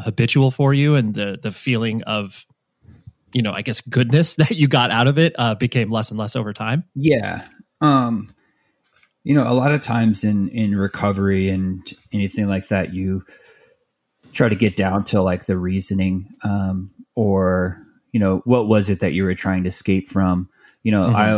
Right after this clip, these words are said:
Speaker 2: I, I was, you know, I'm fortunate enough that I didn't really have too much childhood trauma or anything like that, because a lot of people do, you know, like, a lot of people are like,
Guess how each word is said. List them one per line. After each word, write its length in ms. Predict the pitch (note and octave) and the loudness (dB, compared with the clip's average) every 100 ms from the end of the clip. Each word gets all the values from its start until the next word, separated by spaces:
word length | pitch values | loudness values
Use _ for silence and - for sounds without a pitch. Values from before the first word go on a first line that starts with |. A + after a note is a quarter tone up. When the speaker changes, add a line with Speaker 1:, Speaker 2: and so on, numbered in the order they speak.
| - | 0
Speaker 2:
I, 80 | G2+ | 0
I 20 | G2+ | 0
was, 440 | G2+ - - - | 0 -2 -6 -8
you 80 | - | -6
know, 80 | G2 | -4
I'm 80 | G#2+ | -2
fortunate 380 | - G#2+ - G#2 | 0 0 2 2
enough 180 | F#2+ | 2
that 100 | G#2 | 2
I 80 | F#2+ | 2
didn't 140 | G#2+ - | 2 0
really 160 | F#2 | 0
have 260 | F2+ F#2 F2+ | 0 0 -2
too 140 | - | -2
much 300 | F#2 F2 - - _ _ _ _ _ _ _ | -2 -2 -6 -18 _ _ _ _ _ _ _
childhood 580 | - - F2+ F#2 F#2+ F2+ | -4 -2 0 2 2 0
trauma 600 | - F2 F2 F2+ F2 F2+ | -2 -4 -2 -2 -4 -6
or 180 | - G2 | -2 0
anything 280 | F#2+ F#2+ G2+ | 0 -2 -2
like 160 | F#2 F2+ | -2 0
that, 200 | F#2+ F#2 | 0 0
because 220 | A2 B2+ | 2 4
a 60 | B2 | 4
lot 160 | A#2+ | 4
of 60 | A#2 | 2
people 240 | A#2+ G#2+ | 2 2
do, 440 | F#2 A#2 G#2+ E2+ - | 2 4 4 0 -8
you 160 | - A2 | 0 2
know, 120 | G#2 | 4
like, 140 | G2+ | 2
a 60 | F#2+ | 2
lot 200 | G2 G2 | 2 2
of 100 | F#2+ | 0
people 260 | G#2+ F#2+ F#2+ | -4 -2 0
are 160 | F2+ | 0
like, 240 | E2+ E2+ | 0 -4